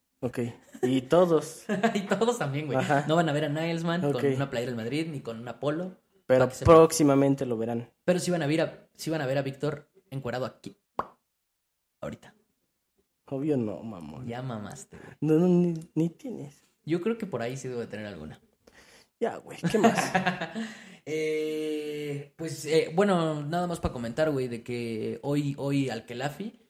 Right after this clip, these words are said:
Speaker 1: Ajá.
Speaker 2: sale a conferencia de prensa y dice el güey que no va a permitir que se vaya Mbappé gratis y que tiene dos semanas para decidir si se queda o se va.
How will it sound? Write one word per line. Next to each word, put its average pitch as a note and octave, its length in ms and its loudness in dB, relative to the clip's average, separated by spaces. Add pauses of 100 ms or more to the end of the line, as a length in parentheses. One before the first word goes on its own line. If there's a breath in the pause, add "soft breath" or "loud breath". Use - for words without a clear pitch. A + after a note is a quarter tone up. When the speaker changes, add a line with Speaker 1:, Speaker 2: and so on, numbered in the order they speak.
(160)
Speaker 1:
Ajá. C3 200 -4
Speaker 2:
sale C3+ 240 -2
a B2+ 40 -8
conferencia A#2 400 -10
de C#3 40 -10
prensa G3 580 -6 (340)
y A#2+ 120 -16
dice C#3+ 320 -8
el C3+ 80 -6
güey C#3 340 -8
que D3 540 -4
no D3+ 200 2
va F3+ 80 6
a E3+ 80 -4
permitir B2+ 440 -8
que B2 60 -12
se A2 140 -10
vaya A#2 380 -6 (100)
Mbappé A2+ 280 -8
gratis D#3 540 -6 (840)
y C#3+ 120 -6
que C3+ 120 -8
tiene C#3+ 280 -4
dos C#3+ 220 -4
semanas C#3 420 -4
para A2+ 200 -8
decidir A2+ 480 -8
si - 140 -10
se - 160 -10
queda C3+ 300 -2
o A#2 120 -6
se A2+ 120 -12
va. - 160 -14